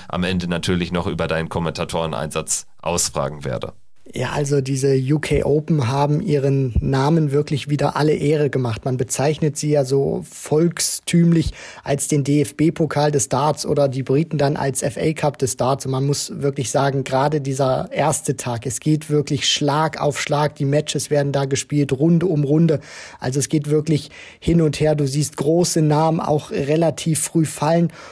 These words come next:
Speaker 2: Und am Ende ist es eigentlich wieder so ein klassisches U K Open Turnier geworden. Du hattest wieder große Namen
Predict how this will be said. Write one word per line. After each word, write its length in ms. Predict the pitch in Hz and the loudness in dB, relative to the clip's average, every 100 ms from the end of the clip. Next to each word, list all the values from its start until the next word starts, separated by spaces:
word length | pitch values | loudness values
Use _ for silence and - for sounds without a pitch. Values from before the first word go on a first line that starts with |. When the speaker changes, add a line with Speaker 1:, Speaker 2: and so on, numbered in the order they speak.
| - | -2
Speaker 2:
Und 380 | 165 160 151 - | 2 2 0 -6
am 180 | 147 160 | -4 0
Ende 260 | 175 196 190 | 2 4 4
ist 280 | 196 - 180 | 2 0 -2
es 180 | - | -4
eigentlich 420 | - 156 180 160 180 | -2 0 0 0 0
wieder 220 | 185 170 | 2 4
so 100 | 170 | 2
ein 100 | 170 | 0
klassisches 720 | - 160 180 185 - 170 156 | 0 0 2 0 0 -2 0
U 140 | 175 | 0
K 220 | 165 170 | 2 0
Open 280 | 165 175 180 | 0 0 -2
Turnier 360 | - 139 135 123 | -2 -2 -2 -2
geworden. 400 | 123 123 117 123 | -2 0 0 -2
Du 100 | 110 | -2
hattest 360 | 165 196 - | 0 0 0
wieder 200 | 170 170 | 2 2
große 480 | 147 147 185 208 190 | 2 2 2 2 2
Namen 300 | 175 175 180 | 2 4 2